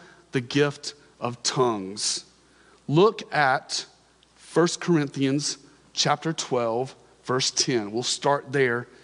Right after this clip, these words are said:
in tongues, and we will be here for the majority, not, not this verse, but we'll be talking about tongues for the majority of the night, 'cause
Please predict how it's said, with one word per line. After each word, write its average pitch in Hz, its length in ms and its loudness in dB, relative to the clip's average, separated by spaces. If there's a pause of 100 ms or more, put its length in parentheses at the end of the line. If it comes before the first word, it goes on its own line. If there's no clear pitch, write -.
(240)
in 117 100 -2
tongues, 120 280 0
and 117 100 0
we 139 100 4
will 127 140 0
be 143 240 0
here 127 220 0
for 113 260 -6 (300)
the 135 80 -2
majority, 123 680 0 (140)
not, 131 280 0
not 120 200 -4
this 110 100 -10
verse, 127 300 -2
but - 120 -10 (280)
we'll 131 100 0
be 120 160 -2
talking 143 360 -4
about 120 200 -4
tongues 117 480 -2 (280)
for 127 120 -6
the 120 80 -2
majority 120 380 0
of 113 60 -2
the 123 40 2
night, 127 80 -6
'cause - 160 -14